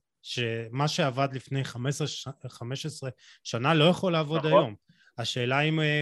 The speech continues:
Speaker 1: הוא מבין את זה.
Speaker 2: נכון, נכון, אז הוא כנראה לא מצליח להבין את זה. עכשיו דיברנו גם על עצמי, גם אני אמרתי עכשיו,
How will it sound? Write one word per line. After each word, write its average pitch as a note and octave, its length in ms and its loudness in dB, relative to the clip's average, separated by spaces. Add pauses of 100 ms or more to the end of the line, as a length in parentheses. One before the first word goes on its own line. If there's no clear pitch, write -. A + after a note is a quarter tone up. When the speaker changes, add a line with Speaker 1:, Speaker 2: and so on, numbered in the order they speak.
Speaker 1:
הוא F#3 220 0
מבין B2+ 340 0
את A2+ 80 -10
זה. A2 120 -10 (920)
Speaker 2:
נכון, F3 460 8 (360)
נכון, C#4 340 4
אז - 80 0
הוא - 80 -12
כנראה C#3 260 2
לא F3 120 6
מצליח A3+ 360 -2
להבין B2 300 2
את A#2 80 -4
זה. A#2+ 80 -4
עכשיו F3+ 240 2
דיברנו G#3 380 0
גם G3+ 160 4
על G3+ 100 2
עצמי, G#3+ 300 -4
גם C#3+ 180 0
אני G3+ 180 0
אמרתי D#3 320 -2
עכשיו, G2+ 300 -12